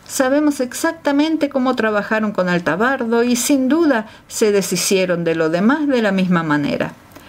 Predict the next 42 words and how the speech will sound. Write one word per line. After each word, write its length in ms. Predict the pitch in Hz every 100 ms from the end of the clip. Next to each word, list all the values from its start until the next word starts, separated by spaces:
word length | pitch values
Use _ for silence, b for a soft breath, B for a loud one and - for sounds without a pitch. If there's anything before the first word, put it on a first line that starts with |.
| B B -
La 140 | 302
banda 380 | 302 311 294 254
tenía 320 | 233 220 214
cuatro 280 | 208 202 175
miembros. 520 | 147 120 110 80 82 - -
Además 400 | 151 147 151 165
de 100 | 151
sus 260 | 156 147
inquilinos, 720 | - 151 156 214 233 226 226 -
había 360 | 233 254 269
una 320 | 247 302 330 311
persona 520 | 226 - 269 269 240
agradable 580 | 220 208 214 294 285 247
y 160 | 220
culta, 580 | 220 320 294 240 - 240 B B B
yo 240 | - 370
diría 360 | 320 220 233 208
que 160 | 214 156
alguien 460 | 180 220 214 214
que 140 | 208 196
de 80 |
verdad 340 | 190 190 208 330
sabía 480 | - 254 226 254 220
de 140 | 190
antigüedades 840 | 180 175 180 160 175 240 226 214 202
y 100 | 185
obras 280 | 190 180
de 140 | 180 180
arte, 460 | 233 262 - 202 B B B B -
cuyo 300 | 339 320 311
papel 440 | 285 285 349 294
era 200 | 262 269
encontrar 540 | 254 226 214 208 233 247
a 80 | 226
gente 380 | 277 277 262
adinerada 760 | 240 226 220 233 277 359 349 294
que 140 | 247
estuviera 600 | 233 - 226 226 240 226
de 120 | 208
visita 520 | 185 185 - 208 185 180
en 100 | 226
Londres, 520 | 311 247 - 165